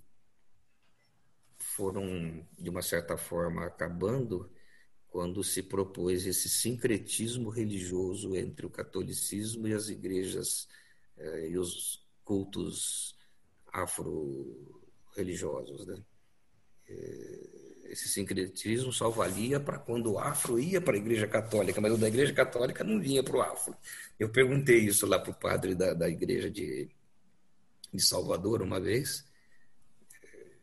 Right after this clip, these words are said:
lá fora, né, da, da igreja, é, o, o, as correntinhas, os, os médiuns, o papapá, e, é, eu passei,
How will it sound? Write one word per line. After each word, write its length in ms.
lá 180
fora, 420
né, 160
da, 160
da 200
igreja, 760
é, 280
o, 380
o, 380
as 120
correntinhas, 840
os, 540
os 80
médiuns, 760
o 280
papapá, 800
e, 160
é, 560
eu 60
passei, 400